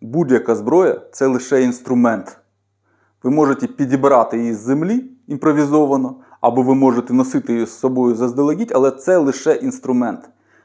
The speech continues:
Справжньою зброєю маєте стати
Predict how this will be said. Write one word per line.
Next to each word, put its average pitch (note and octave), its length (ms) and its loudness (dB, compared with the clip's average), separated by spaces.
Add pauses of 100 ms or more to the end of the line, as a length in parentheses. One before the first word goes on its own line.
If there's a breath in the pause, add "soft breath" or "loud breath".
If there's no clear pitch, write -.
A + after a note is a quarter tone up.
(100)
Справжньою A#2 840 0
зброєю A#2 600 2 (280 soft breath)
маєте B2 360 2
стати A#2+ 440 -2